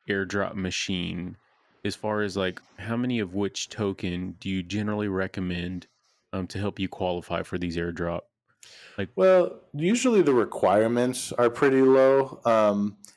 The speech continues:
Speaker 2: as far as, like, at least qualifying, because they just wanna avoid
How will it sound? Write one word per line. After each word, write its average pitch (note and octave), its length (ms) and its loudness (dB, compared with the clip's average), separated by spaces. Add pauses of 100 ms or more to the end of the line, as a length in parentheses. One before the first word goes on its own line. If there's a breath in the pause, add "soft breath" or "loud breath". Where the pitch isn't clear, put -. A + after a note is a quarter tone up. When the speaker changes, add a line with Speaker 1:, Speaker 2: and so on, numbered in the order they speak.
(100)
Speaker 2:
as A2+ 200 2
far A2+ 280 4
as, G#2 200 2
like, G2 320 0 (120)
at G#2+ 140 -4
least A2 440 -4
qualifying, C3+ 760 4
because B2 240 -2
they C3 140 4
just C#3 160 -4
wanna C3+ 260 4
avoid G#2 540 2